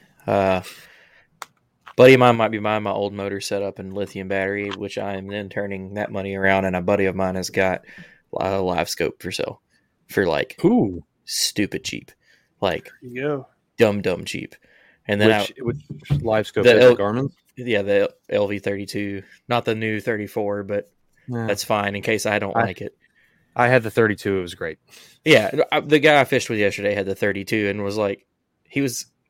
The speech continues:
Speaker 1: doing it. It was working well enough. We were, 'cause we were actually throwing A rigs, which nobody thinks about throwing when it's a hundred degrees outside. Only thing I caught
Speaker 2: Mm.
Speaker 1: fish on yesterday.
Speaker 2: <laughs>
Speaker 1: But we were throwing A rigs, and he would, like, see my A rig going by, and he'd be like, "Slow down, let it sink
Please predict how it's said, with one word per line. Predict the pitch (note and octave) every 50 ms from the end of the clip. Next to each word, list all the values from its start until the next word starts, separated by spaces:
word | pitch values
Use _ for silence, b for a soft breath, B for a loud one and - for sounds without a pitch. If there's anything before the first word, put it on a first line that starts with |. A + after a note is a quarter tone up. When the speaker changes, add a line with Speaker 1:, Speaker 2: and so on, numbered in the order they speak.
| _ _ -
Speaker 1:
doing | A#2+ B2+ C3+ C#3 C3 B2
it. | A2+ - - _ -
It | D3
was | D3 C#3+ B2
working | A#2+ A#2 C3+ C#3+ D3 D#3 D#3 C3 A#2+
well | A#2 B2 B2+
enough. | A#2 A2+ A2+ B2 B2 - A2+
We | A2+ A2+ A2+
were, | A2 - _ _
'cause | - - - _ _ _ _
we | A#2 A2+ A2
were | G#2+ G#2+
actually | A2 - - A#2 -
throwing | - A2 G2+ G2 F#2
A | - G#2 G#2+
rigs, | G2 G2 G2 G#2+ A2 - -
which | G#2+ - - G#2+
nobody | G#2+ G#2+ G#2 G#2+ G#2 G2
thinks | F#2+ G#2 G2+ F#2+ -
about | - F#2 -
throwing | - G#2 G#2 G2+ G2+ G2+
when | G#2 G2+
it's | -
a | -
hundred | G#2 G#2 G2
degrees | F#2+ F#2 G2+ G#2+ A2 A#2
outside. | - - B2 A#2+ A#2+ - - _ -
Only | B2+ A#2+ G#2+ G2
thing | - G2 F#2
I | F2
caught | F2 - F#2+ C3+
Speaker 2:
Mm. | C3+
Speaker 1:
fish | - - -
on | - -
yesterday. | - A2 - - - - - - B B B B B B B B B B B B B B - -
Speaker 2:
<laughs> | - - -
Speaker 1:
But | A2+ G#2
we | A2+ B2 B2+
were | A#2+ A#2
throwing | A2 C3 B2+ A#2 A2+ G#2+ G#2
A | G#2+ A2 B2
rigs, | B2+ A2+ A2 G#2+ G#2+ A#2 A#2 - - B B B B B _ _ _ _ -
and | G#2+ A2+
he | C3+ C3 C3
would, | B2+
like, | C3+ B2 G#2+ - -
see | - - B2+ A#2+ A#2
my | A#2+ A#2 A#2
A | A#2+ C#3 C#3
rig | B2+ G#2+ G#2 G2
going | A2 G#2+ G#2+ G#2 G#2
by, | A2+ A2+
and | A2+ A2+
he'd | B2+ C3
be | C3+ B2
like, | G#2+ G#2 F#2 - _ _ _ _ _
"Slow | - - - A#2+ A#2 A2
down, | G#2 G#2+ G#2+ G#2 G#2
let | G#2 -
it | - -
sink | - G#2 G2+ G#2 - _ _